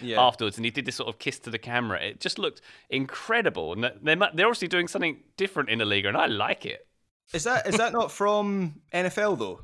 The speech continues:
Speaker 1: Is that, have they not? I saw that for the first time in, in the N F L this season, where they're using that kind of portrait mode, close up camera shot, and then I saw it in La Liga. So I, th-, I think they've, either it's the same production company or something, or they've just, they've just lifted that. But I think that's where that comes from.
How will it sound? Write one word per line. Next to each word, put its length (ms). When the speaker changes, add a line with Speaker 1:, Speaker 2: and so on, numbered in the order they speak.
Speaker 1:
Is 100
that, 120
have 100
they 120
not? 160
I 60
saw 200
that 160
for 60
the 80
first 260
time 240
in, 500
in 120
the 80
N 100
F 100
L 180
this 180
season, 420
where 140
they're 100
using 300
that 180
kind 140
of 100
portrait 480
mode, 320
close 320
up 220
camera 300
shot, 280
and 120
then 120
I 60
saw 200
it 60
in 80
La 80
Liga. 320
So 160
I, 40
th-, 140
I 80
think 300
they've, 300
either 220
it's 140
the 80
same 240
production 400
company 340
or 60
something, 380
or 160
they've 160
just, 260
they've 160
just 220
lifted 320
that. 180
But 80
I 20
think 180
that's 220
where 80
that 160
comes 180
from. 220